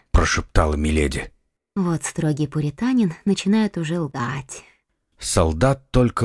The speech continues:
Speaker 1: усмехнулся. "Черт возьми, господин лейтенант,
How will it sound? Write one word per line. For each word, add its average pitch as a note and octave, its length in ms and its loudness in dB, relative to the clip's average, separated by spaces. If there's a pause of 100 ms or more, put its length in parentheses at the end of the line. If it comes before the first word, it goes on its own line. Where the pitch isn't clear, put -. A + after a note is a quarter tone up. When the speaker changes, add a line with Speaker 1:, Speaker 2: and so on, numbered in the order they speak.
Speaker 1:
усмехнулся. - 920 -4 (920)
"Черт - 520 2
возьми, A#2 340 2
господин C3 500 2
лейтенант, C3 640 2